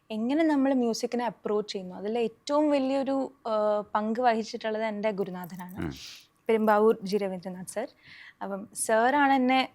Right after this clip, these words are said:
Speaker 1: ആ, he taught me how music is a way of life. അപ്പം,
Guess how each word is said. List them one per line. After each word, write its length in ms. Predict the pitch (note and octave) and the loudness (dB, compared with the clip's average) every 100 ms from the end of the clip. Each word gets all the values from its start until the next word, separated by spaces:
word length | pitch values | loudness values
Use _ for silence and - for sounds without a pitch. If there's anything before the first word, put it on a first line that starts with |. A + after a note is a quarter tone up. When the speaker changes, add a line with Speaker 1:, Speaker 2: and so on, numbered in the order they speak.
| - | -6
Speaker 1:
ആ, 40 | A#3 | -6
he 240 | G#3+ C#4+ | -2 -2
taught 320 | C#4+ C#4+ B3 | 6 6 6
me 80 | C#4+ | 2
how 360 | A#3 B3 B3 A3+ | 4 2 2 -2
music 340 | A3 - A3+ _ - _ _ A3 | -4 -2 -4 _ -20 _ _ -6
is 60 | |
a 120 | G#3 G3+ | -4 -2
way 100 | F#3 | -4
of 280 | F3+ - - | -6 -8 -12
life. 380 | - - - _ _ - - - _ | -12 -18 -20 _ _ -20 -20 -20 _
അപ്പം, 320 | - G3+ G3 | -12 -10 -10